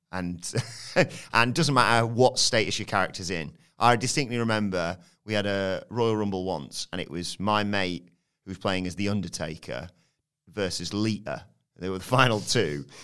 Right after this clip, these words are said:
and he hit her with three last rides and still got eliminated.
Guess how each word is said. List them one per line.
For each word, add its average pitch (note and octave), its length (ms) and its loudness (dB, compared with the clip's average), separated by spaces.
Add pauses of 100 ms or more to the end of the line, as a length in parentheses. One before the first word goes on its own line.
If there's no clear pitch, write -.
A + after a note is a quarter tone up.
and C3 120 2
he C3+ 60 2
hit C3+ 180 4
her A2+ 60 2
with A#2 220 0
three B2+ 260 4
last A2 280 4
rides G2+ 560 0
and C3 100 0
still A2 240 0
got F#2 140 0
eliminated. E2+ 680 -4